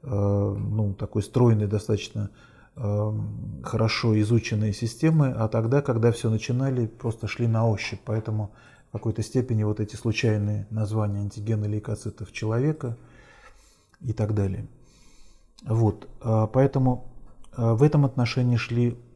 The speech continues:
большие исследования на модели человека, потому что именно беременность явил-, явилась той моделью, которая позволила изучить наличие самих антител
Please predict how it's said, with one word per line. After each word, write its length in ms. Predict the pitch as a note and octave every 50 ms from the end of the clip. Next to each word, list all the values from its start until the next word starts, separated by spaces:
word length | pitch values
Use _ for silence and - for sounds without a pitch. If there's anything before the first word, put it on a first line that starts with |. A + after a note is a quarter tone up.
| _ _ -
большие 460 | A#2 A2 A#2+ A#2 A2+ - - A#2+ A2+
исследования 600 | G#2+ - - C#3+ C#3+ C3 C#3 C3 C3 B2+ B2 A#2
на 360 | A2 A2 A#2 B2 B2+ B2+ B2+
модели 400 | A#2 A2+ A2+ A2 A#2 A#2 A2 G#2+
человека, 560 | G#2 - - A2+ A#2 A#2+ B2+ C#3+ D3 - C3
потому 380 | - - - A2+ A2 A2+ A2+ A2
что 240 | - - - A2+ -
именно 580 | - - - B2 A#2 A#2+ A#2 A2+ A2+ A2+ A2 -
беременность 560 | - A2+ A#2+ A#2+ C3+ C3+ C3+ C3 A#2 A#2 - A#2
явил-, 300 | A2 A2+ A2+ A2+ A#2+ A#2
явилась 420 | A#2 A#2 A2+ A#2+ A#2+ A2+ A2 -
той 180 | - B2 A2+ A2
моделью, 420 | A2+ A#2+ A#2+ C3+ C#3+ C#3 C3+ B2
которая 360 | - A2 G#2 - A#2+ A2+ A2
позволила 600 | - A#2 A2+ A2 A#2 B2 C3 A#2+ A#2 A2+ A2+ G#2+ G2+
изучить 540 | G2+ A2 A2 - - - B2+ B2 - - - - - - - - - -
наличие 500 | A2+ A2 A#2 A#2+ C#3 D3+ D3+ - - C3+
самих 380 | A#2 - B2+ B2+ C3 A#2+ A#2+ B2+
антител 640 | A#2+ A#2 - A#2+ - - - B2 A#2+ A#2 A2+